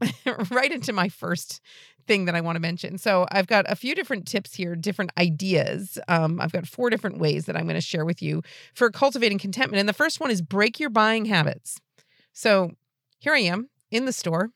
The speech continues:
in HomeGoods. The thing is in my cart, the serving tray, whatever it is. And if I examine it, I think, "I am buying that because I think if I buy this thing, then I will be the kind of person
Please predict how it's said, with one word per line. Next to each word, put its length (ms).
in 140
HomeGoods. 440
The 100
thing 200
is 100
in 80
my 100
cart, 300
the 80
serving 320
tray, 220
whatever 320
it 60
is. 180
And 120
if 120
I 80
examine 480
it, 200
I 120
think, 400
"I 100
am 80
buying 220
that 160
because 220
I 80
think 300
if 140
I 100
buy 180
this 220
thing, 320
then 640
I 80
will 80
be 140
the 100
kind 300
of 140
person 600